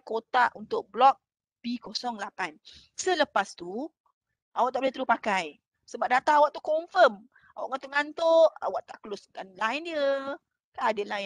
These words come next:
yang tak close. Tengok ni ada gap ni. Ada gap. Maknanya line ni sepatutnya bercentum sini. Tapi awak ngantuk-ngantuk, awak malas, awak tak nak zoom in, zoom out cepat. Tengok, eh, rupanya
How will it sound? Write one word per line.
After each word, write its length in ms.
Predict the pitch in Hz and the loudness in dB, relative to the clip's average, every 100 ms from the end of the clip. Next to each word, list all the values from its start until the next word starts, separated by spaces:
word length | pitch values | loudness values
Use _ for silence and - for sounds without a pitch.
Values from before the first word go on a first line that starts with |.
| 202 | -8
yang 60 | |
tak 120 | - - | -10 -8
close. 560 | 330 285 269 262 269 | -2 2 4 2 0
Tengok 160 | 247 202 | -12 -12
ni 80 | 190 | -12
ada 120 | 185 | -12
gap 240 | 190 196 170 | -6 -6 -6
ni. 160 | 214 _ _ _ _ _ _ _ _ _ _ _ _ _ _ _ _ | -20 _ _ _ _ _ _ _ _ _ _ _ _ _ _ _ _
Ada 160 | 175 180 | -12 -12
gap. 320 | 190 247 - _ _ - _ 190 | 2 4 4 _ _ -20 _ -18
Maknanya 320 | 180 285 285 - | -12 -12 -12 2
line 180 | 247 320 | 2 2
ni 60 | 381 | -8
sepatutnya 280 | 269 311 | -10 -10
bercentum 320 | 285 277 277 262 | -12 -10 -12 -10
sini. 400 | 339 370 247 - _ _ _ _ _ _ | -12 -10 -12 -12 _ _ _ _ _ _
Tapi 400 | 269 - 359 403 440 - | -4 -2 -4 -4 -4 -4
awak 240 | 269 277 - _ | 0 0 -2 _
ngantuk-ngantuk, 520 | 247 269 277 294 311 262 | -8 -8 -4 -4 -2 -2
awak 120 | 262 269 | 0 0
malas, 480 | 294 349 466 - _ - | 2 2 2 -4 _ -10
awak 120 | 247 | -8
tak 80 | - | -8
nak 120 | 254 240 | -12 -12
zoom 160 | 262 277 | -14 -12
in, 120 | 285 | -8
zoom 120 | 311 | -6
out 120 | 254 254 | -6 -10
cepat. 360 | - 349 494 640 - | -6 0 0 -2 -10
Tengok, 200 | 311 403 | -6 -2
eh, 120 | 508 | -2
rupanya 320 | 320 320 330 | -2 -6 -6